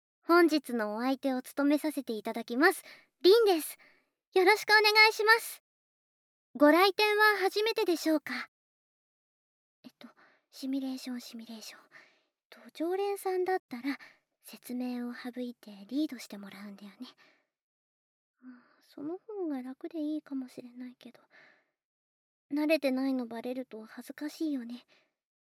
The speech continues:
でもとりあえず、リピートの設定でと。うん。三度目ですね。かしこまりました。では、細かい説明は省かせていただきます。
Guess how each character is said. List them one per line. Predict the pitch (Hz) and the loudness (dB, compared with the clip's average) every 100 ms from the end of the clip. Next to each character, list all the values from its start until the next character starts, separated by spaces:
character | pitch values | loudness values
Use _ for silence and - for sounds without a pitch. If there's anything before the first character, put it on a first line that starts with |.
| _ _ _ _ _ _ _ _ | _ _ _ _ _ _ _ _
で | 269 | -6
も | 226 | -6
と | 202 | -12
り | 226 | -12
あ | 220 | -12
え | |
ず、 | - - - _ _ | -16 -20 -20 _ _
リ | 196 | -16
ピ | - 247 | -14 -14
ー | 240 | -14
ト | 226 | -16
の | 214 | -16
設 | 214 208 _ _ | -18 -20 _ _
定 | - 208 208 | -20 -20 -20
で | - - _ _ _ | -20 -20 _ _ _
と。 | - - - _ _ _ _ _ _ - | -20 -20 -20 _ _ _ _ _ _ -4
う | |
ん。 | 311 - - - _ _ _ _ _ _ _ - - - _ _ _ - | -4 -4 -20 -20 _ _ _ _ _ _ _ -20 -20 -20 _ _ _ -6
三 | 427 453 | 2 4
度 | 466 453 466 | 4 4 2
目 | |
で | 392 | 2
す | - 247 | -2 -2
ね。 | 269 - _ _ _ _ _ _ | -2 -4 _ _ _ _ _ _
か | - 294 | -6 -6
し | - | 2
こ | 370 | 4
ま | 370 | 6
り | 370 | 6
ま | 381 | 4
し | 381 | 2
た。 | 330 285 - _ _ _ _ _ _ _ - | -4 -4 -10 _ _ _ _ _ _ _ 2
で | 311 339 | 6 6
は、 | 285 226 | 4 -2
細 | - 262 320 | -2 0 2
か | 381 | 2
い | 392 | 2
説 | - 262 220 | 0 -8 -8
明 | 220 220 | -10 -10
は | 208 214 | -12 -12
省 | 214 269 | -6 -6
か | 302 311 | -4 -4
せ | 269 | -6
て | - | -8
い | 202 | -16
た | 196 | -16
だ | 196 | -18
き | 202 190 | -16 -16
ま | 196 | -14
す。 | - - | -14 -18